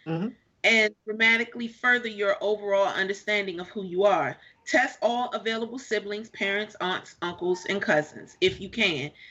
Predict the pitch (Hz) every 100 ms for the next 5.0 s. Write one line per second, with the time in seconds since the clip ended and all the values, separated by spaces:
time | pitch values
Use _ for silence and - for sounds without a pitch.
0 | - - 220 202 214 208 220 220 202 185
1 | 185 190 175 - 170 160 - 107 - -
2 | 175 175 180 180 160 160 175 170 165 156
3 | 151 139 - - 117 104 - - - -
4 | - - 190 208 - 226 - 196 196 190